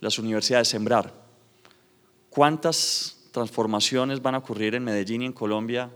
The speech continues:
y en el mundo por lo que viene pasando en el Pascual Bravo? Yo hablo mucho con Juan Pablo. Los dos somos apasionados de la idea de un valle del software, que no es otra cosa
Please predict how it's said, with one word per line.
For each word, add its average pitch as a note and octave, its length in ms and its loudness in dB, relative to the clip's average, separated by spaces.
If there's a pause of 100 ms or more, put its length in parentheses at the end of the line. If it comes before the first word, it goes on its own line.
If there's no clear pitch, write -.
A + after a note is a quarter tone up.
y G#2+ 80 -4
en G2+ 60 -4
el G2+ 120 -2
mundo A#2 360 -2 (360)
por G#2+ 120 -2
lo G2+ 80 -4
que G#2+ 140 -4
viene G#2+ 200 0
pasando A2 640 -6 (600)
en G#2 120 -6
el G2+ 80 -6
Pascual - 300 -4
Bravo? A#2+ 240 4
Yo A#2+ 140 2
hablo D3+ 360 4
mucho C#3 260 -8
con A2+ 340 -8
Juan G#2+ 200 -4
Pablo. A#2 400 2 (1040)
Los G#2+ 200 0
dos A#2+ 160 6
somos C#3 200 -2
apasionados A2+ 600 0
de A#2+ 80 0
la G#2+ 80 2
idea G#2 260 4
de G#2+ 400 0
un G#2+ 160 -6
valle A#2+ 240 4
del A2+ 100 2
software, C#3 340 2
que C#3 120 0
no C3 60 0
es C3 80 0
otra D3+ 200 -2
cosa D#3 400 0